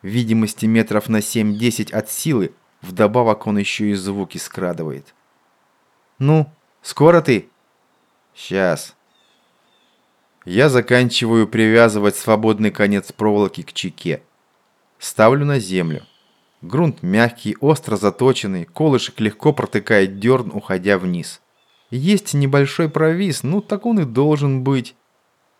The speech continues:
Еще вот листиков понакидаем, и готов очередной сюрпризец для того, кто, гуляя по тропам в зеленке, будет невнимательно смотреть под ноги.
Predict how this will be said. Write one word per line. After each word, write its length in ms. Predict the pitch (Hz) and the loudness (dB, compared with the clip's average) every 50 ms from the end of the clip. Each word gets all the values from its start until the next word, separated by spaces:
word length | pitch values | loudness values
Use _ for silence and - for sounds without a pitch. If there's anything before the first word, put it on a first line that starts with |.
| _ _ _ _ _ _ _ _ _ - | _ _ _ _ _ _ _ _ _ -6
Еще 380 | 143 139 151 151 - - 185 180 | -2 -2 -2 0 0 0 2 2
вот 220 | 180 175 175 - | 2 0 0 0
листиков 580 | 175 185 170 - - - - - - - - - | -2 0 0 -2 -4 -10 -10 -8 -8 -10 -8 -4
понакидаем, 840 | - 101 104 120 - - 170 160 160 175 208 202 160 107 90 80 | -2 -2 0 -2 -2 -4 -6 -6 -2 0 2 2 2 2 0 -2
и 140 | - - 185 | -4 -4 -4
готов 500 | 165 139 123 110 - - 95 98 95 - | 0 0 -2 -2 0 0 0 0 0 0
очередной 560 | 98 90 - - 104 101 101 98 104 110 104 | -2 -4 -4 -4 -2 -2 -2 0 0 0 0
сюрпризец 840 | 101 - - 104 98 - - - 113 135 143 117 98 87 - - - | 0 0 -4 -4 -4 -6 -8 -4 -2 -2 -2 -2 -4 -8 -10 -12 -10
для 180 | - 95 101 101 | -4 -2 -2 -2
того, 400 | - 110 104 107 117 131 143 135 | 0 2 2 2 2 0 -2 -4
кто, 220 | - - - 98 | -6 -4 -4 -4
гуляя 460 | 92 90 104 110 113 117 120 120 113 | -2 0 0 0 2 4 4 4 4
по 160 | 110 - 98 95 | 4 2 -2 0
тропам 400 | - 104 110 98 107 101 104 98 | 0 -2 -2 0 2 0 0 0
в 40 | |
зеленке, 680 | 92 92 98 101 107 123 135 135 131 117 - 107 95 - _ _ - | -4 -2 0 0 2 4 2 2 2 -2 0 -2 -2 -2 _ _ -12
будет 480 | - 101 117 143 170 170 147 131 113 - | -10 -8 -4 -2 -2 0 0 -2 0 2
невнимательно 840 | 117 113 107 110 113 113 110 113 120 120 113 - 110 107 104 104 | 2 2 4 4 4 4 4 4 4 4 2 2 0 0 0 0
смотреть 540 | 101 - - 104 98 95 - 113 101 95 - | -2 -2 -2 -2 -2 0 0 -2 -2 -2 0
под 200 | - 98 95 92 | 0 0 0 0
ноги. 400 | 101 98 95 92 87 71 69 - | -2 -2 -2 -2 -4 -6 -12 -20